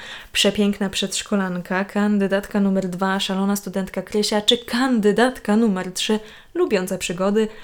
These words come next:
urzędniczka Halinka. I taki Stanisław musiał <laughs> dokonać wyboru na podstawie kilku pytań. W ogóle formuła, e, tego programu była po prostu, to szalona. <laughs>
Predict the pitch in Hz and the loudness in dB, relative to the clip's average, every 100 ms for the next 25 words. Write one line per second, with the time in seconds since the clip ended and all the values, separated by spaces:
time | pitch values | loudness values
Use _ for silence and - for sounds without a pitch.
0 | - - 220 202 185 170 170 - 185 - | -10 0 4 4 2 -2 -4 -4 -4 -2
1 | 285 220 196 190 220 381 415 466 - 381 | -2 0 0 0 0 -2 0 0 0 0
2 | 247 180 - 180 214 - - 208 214 208 | 0 0 -2 -2 -2 -6 -2 0 4 4
3 | 208 262 269 247 240 254 247 214 208 202 | 6 6 8 8 8 6 4 4 2 2
4 | 190 196 220 - - - - 247 240 262 | 4 2 0 -4 -16 -18 -2 2 6 6
5 | 254 254 226 226 311 302 269 202 196 196 | 6 4 4 4 2 2 0 2 4 4
6 | 202 208 214 233 220 214 208 208 208 208 | 6 6 6 4 4 6 6 6 4 4
7 | 214 208 208 202 196 208 202 202 202 202 | 4 4 2 2 2 4 4 4 4 2
8 | 190 196 202 196 196 196 220 214 - _ | 4 2 2 0 -2 -2 2 2 2 _
9 | _ - 226 233 214 - - 254 214 196 | _ 2 6 8 8 4 4 8 8 8
10 | 277 | 8